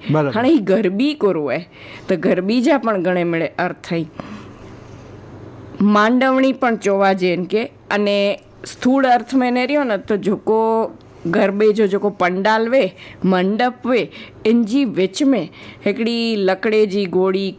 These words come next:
Speaker 2: ક પોએ, અમ, હાણે તો સ-, સ્ટીલ જ્યું ને આરસ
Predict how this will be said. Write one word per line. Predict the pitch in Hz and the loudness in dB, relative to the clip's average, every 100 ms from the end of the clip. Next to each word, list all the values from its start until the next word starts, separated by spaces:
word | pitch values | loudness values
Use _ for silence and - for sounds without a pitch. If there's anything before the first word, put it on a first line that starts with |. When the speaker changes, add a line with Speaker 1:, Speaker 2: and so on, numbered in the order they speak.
| - | 0
Speaker 2:
ક | 196 196 190 | 2 2 -2
પોએ, | - 202 196 196 202 190 | -2 0 0 0 -2 -4
અમ, | - 247 220 - 196 190 190 - - - - | -8 -14 -12 -2 0 2 0 -6 -16 -18 -6
હાણે | 196 208 | -2 0
તો | 208 220 | 0 0
સ-, | 202 - - - - - - - - | -2 -4 -20 -20 -20 -20 -20 -18 -12
સ્ટીલ | - - - 247 254 220 | -12 -10 -4 0 0 0
જ્યું | 202 220 214 | 0 0 0
ને | 208 202 | 0 -2
આરસ | - - 208 214 | -2 -2 0 0